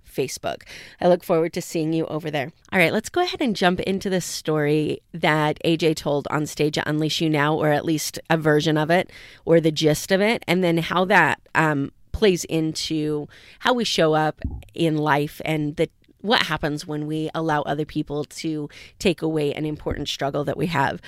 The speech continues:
So, first of all, let me give you some backstory. So this, I guess, myth or story that was told from stage was that a little boy was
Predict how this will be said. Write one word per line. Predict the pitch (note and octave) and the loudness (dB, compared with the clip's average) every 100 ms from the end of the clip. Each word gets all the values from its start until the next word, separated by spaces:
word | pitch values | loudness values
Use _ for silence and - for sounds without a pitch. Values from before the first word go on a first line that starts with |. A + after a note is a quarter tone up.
| - - - | -20 -18 -8
So, | - B3 G#3+ - | 6 8 8 6
first | C#4 C4+ | 0 0
of | B3+ | 2
all, | G#3+ | 2
let | F#3 | 0
me | |
give | F#3+ E3 | 0 -2
you | E3+ | -2
some | - F#3 | -4 -2
backstory. | D3 - - D3+ C#3 C3+ F3+ - - _ _ - _ _ | 0 -2 -6 -8 -8 -8 -12 -20 -20 _ _ -20 _ _
So | - A3 | -2 2
this, | F#3+ F#3 E3+ - - | 6 4 4 -2 -2
I | F3+ | 0
guess, | F#3 - | 0 0
myth | F3 F3 F3 E3+ - | -2 4 6 4 2
or | D#3 | -2
story | D3+ - F#3 E3+ D3+ D#3 | -2 -2 2 2 2 0
that | D3 D3+ D3 - - - - | 0 0 0 -6 -20 -20 2
was | F#3+ - | 2 2
told | A3 F#3 | 0 0
from | E3 D#3 D#3 | -2 -6 -4
stage | - G3+ F3+ E3 | 0 2 2 0
was | E3+ E3 D#3+ - | 0 2 2 -2
that | E3+ E3 D#3+ - - - - | 0 0 0 -6 -20 -18 -2
a | |
little | F3 G3 | 4 4
boy | F#3+ G3+ G#3+ G#3 F3+ E3+ E3 E3 | 6 8 8 10 8 6 4 0
was | - E3 E3 D#3+ D#3 - | 0 4 6 4 0 -6